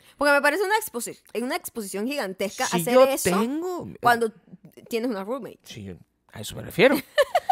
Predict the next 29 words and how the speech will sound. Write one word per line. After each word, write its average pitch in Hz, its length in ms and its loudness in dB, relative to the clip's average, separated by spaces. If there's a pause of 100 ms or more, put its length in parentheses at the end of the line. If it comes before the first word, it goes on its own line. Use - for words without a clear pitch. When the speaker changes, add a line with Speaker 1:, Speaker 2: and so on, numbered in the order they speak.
(180)
Speaker 2:
O - 40 -12
sea, 113 160 -10 (120)
yo 107 280 -16 (140)
debo 120 340 -10
tener 160 240 -4
una 131 120 -6
carpeta, 127 500 -4
¿verdad? 151 340 -4
Este, 92 300 -14
yo - 140 -12
tengo 113 160 -10
mi 165 80 -4
carpeta 170 340 -2
con 254 140 -2
las - 80 -8
fotos 202 240 -2
de 262 40 2
mi 285 120 -4
casa, 160 500 0
Speaker 1:
Ujú. 208 560 -20
Speaker 2:
¿verdad? 113 360 -10
Y - 100 -10
yo - 80 -16
Speaker 1:
Pero 220 160 -4
Speaker 2:
tengo 233 100 -6
Speaker 1:
eso - 0 -
es 269 60 0
mío. 302 500 -2
O - 140 -14